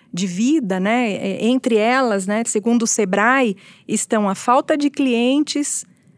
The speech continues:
falta de capital e falta de conhecimento.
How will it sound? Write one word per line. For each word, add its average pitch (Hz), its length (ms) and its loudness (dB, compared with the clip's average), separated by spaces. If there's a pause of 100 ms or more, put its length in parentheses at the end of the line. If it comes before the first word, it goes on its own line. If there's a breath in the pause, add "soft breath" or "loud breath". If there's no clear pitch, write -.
(160)
falta 247 460 2
de 214 100 -6
capital 277 680 0 (120)
e 277 80 -2
falta 277 520 0
de 262 120 -8
conhecimento. 277 1000 -4